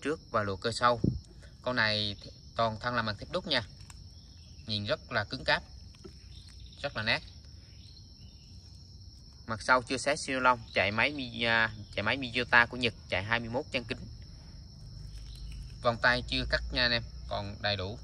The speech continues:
mắt dây luôn cho anh em. Anh em về tự, à, cắt dây theo cái tầm tay của mình hoặc là, à, để sưu tầm thì thôi, để đó để mình trưng bày. Con này, à,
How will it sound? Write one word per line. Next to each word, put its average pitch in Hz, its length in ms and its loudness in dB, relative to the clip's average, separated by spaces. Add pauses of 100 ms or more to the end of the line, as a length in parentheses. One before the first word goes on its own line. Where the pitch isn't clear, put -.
(260)
mắt 131 180 -10
dây 120 180 2
luôn 113 180 -4
cho 113 40 -6
anh 117 100 -2
em. 113 100 0 (720)
Anh 113 100 -4
em 110 180 -4
về 95 200 -2
tự, 95 340 -6 (580)
à, 101 260 2
cắt - 180 0
dây 117 260 4 (280)
theo 113 180 -2
cái 131 180 0
tầm 101 140 0
tay 110 160 2
của 127 120 -6
mình 113 200 0 (120)
hoặc 101 220 -6
là, 98 320 2 (420)
à, - 80 -4
để 104 100 -2
sưu - 160 -4
tầm 107 180 4 (360)
thì 101 160 -6
thôi, 110 180 -2 (160)
để 98 140 0
đó 127 200 0
để - 200 -4
mình 107 160 -6
trưng 110 180 -6
bày. 98 180 4 (2500)
Con 131 140 2
này, 117 300 4
à, 107 340 4